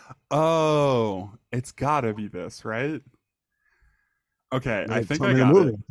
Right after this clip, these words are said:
Speaker 2: I'll tell you.
Speaker 1: It's gotta be the, the Mummy, the sequel, The Scorpion King.
Speaker 2: It's, well, it's not The Scorpion King. That's not the sequel.
Speaker 1: Well, what's The Mummy two?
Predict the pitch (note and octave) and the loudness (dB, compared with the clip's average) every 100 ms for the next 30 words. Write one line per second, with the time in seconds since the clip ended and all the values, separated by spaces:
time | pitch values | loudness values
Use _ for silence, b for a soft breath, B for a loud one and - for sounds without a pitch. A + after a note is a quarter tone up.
0 | - D3+ C#3+ - - _ _ _ _ _ | -2 -2 -2 -6 -20 _ _ _ _ _
1 | _ _ _ _ _ _ _ _ _ _ | _ _ _ _ _ _ _ _ _ _
2 | _ _ _ _ B2 - D#3+ E3 D3+ D3 | _ _ _ _ -12 -6 -4 -2 -2 -2
3 | B2+ A#2+ A#2+ A2+ G#2+ A#2+ B2+ C3 B2+ A2 | -2 -2 0 0 -2 -2 0 0 0 -2
4 | G2+ A2 - D3+ C#3+ G#2+ A2 - C3+ B2 | -4 -8 -6 -8 -6 -8 -8 -6 -4 -4
5 | A#2 F#2+ A2+ - - B2+ _ _ _ _ | -6 -12 -14 -16 -20 -20 _ _ _ _
6 | - - - F2+ G2+ G#2+ G#2 - - C#3 | -20 -20 -18 -8 -4 -2 -4 -6 -4 -2
7 | - - B2+ C#3+ - - - - C3 A#2+ | -2 -2 0 0 -4 -14 -16 -14 -10 -4
8 | A#2 A#2+ - - - - G2+ E3 _ _ | -2 -2 -4 -6 -8 -8 -10 -10 _ _
9 | _ _ _ _ _ _ - C3+ D#3+ - | _ _ _ _ _ _ -6 -2 -2 -2
10 | D#3 D#3 D3+ C#3+ - E3 G2 F#2 | -4 -2 -2 -4 -4 -4 -4 -8